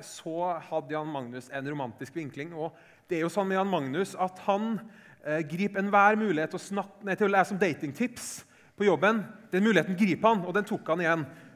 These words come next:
Så det er veldig bra, Jan Magnus. Det må du fortsette med. Kjempebra. Eh, noen ganger så får jeg inntrykk av at, eh, svaret på alt er kjærlighet. Så lenge vi elsker hverandre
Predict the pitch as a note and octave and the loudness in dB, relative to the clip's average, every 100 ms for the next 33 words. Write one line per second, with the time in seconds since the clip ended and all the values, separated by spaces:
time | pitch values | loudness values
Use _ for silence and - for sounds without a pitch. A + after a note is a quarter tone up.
0 | - D#3+ F3 F#3 E3 D3 D#3+ F3+ E3 C#3 | -6 4 6 8 6 8 8 8 6 0
1 | C#3 F#3 F#3+ F#3+ D3 D#3 D3+ D3 G#2 - | 2 4 4 4 0 0 -4 -4 -6 -2
2 | F3+ C#3 C3+ B2+ - - - - - - | -2 -2 -6 -8 -12 -20 -20 -20 -20 -20
3 | - - - F3+ G3+ G3+ D4 G3+ - - | -20 -14 2 8 10 10 8 2 -12 -18
4 | - - - _ _ _ _ _ - - | -20 -20 -20 _ _ _ _ _ -12 -8
5 | - - G3+ B3+ C4 A#3 C4+ B3 - G#3+ | -8 -4 0 4 6 8 8 6 0 -6
6 | G3+ - D#3+ C#3 C#3+ F3 F3+ D#3 - E3 | -6 -4 -2 0 -2 -4 -6 -8 -8 -8
7 | F#3+ - - - - C#3+ D3+ D3+ D3+ - | -8 -12 -20 -20 -10 -4 -4 -6 -12 -12
8 | _ D#3 D3 C#3+ - _ _ _ _ - | _ -8 -6 -8 -12 _ _ _ _ -2
9 | F#3 C3+ C3 E3 F3+ - - - - C#3 | 2 2 2 0 -2 -4 -16 -18 -12 0
10 | D#3+ A#2+ A#2 D3 - _ _ _ _ _ | 0 0 -6 -10 -14 _ _ _ _ _
11 | _ - _ - - _ _ _ - A3 | _ -20 _ -20 -20 _ _ _ 0 4
12 | A3+ A3+ B3 B3+ F#3 - G3+ A3+ A3+ F3 | 6 6 4 4 2 2 4 6 4 2
13 | A3 | 2